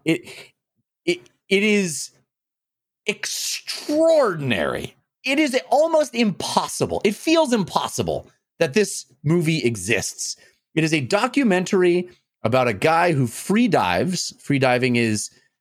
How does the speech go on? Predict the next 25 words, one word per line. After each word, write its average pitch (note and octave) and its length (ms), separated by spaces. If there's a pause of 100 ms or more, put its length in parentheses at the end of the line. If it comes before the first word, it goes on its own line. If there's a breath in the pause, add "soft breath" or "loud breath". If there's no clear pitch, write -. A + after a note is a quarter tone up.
(140)
going B2 300
down B2 400
deep B2+ 300
in B2+ 340
the B2+ 160
ocean A#2 500
without A#2+ 500
any A#2+ 500
air. F2 360 (320)
It's G2 160
just B2 180
holding D#3+ 320
your G3 100
breath C3+ 380 (100)
and A2 140
going A2 280
down. C#2 340 (480)
And C#3+ 300
he F3 180
free B3+ 400
dives D#3 600 (560 soft breath)
down F3+ 280
to F3+ 60
this - 360
spot - 640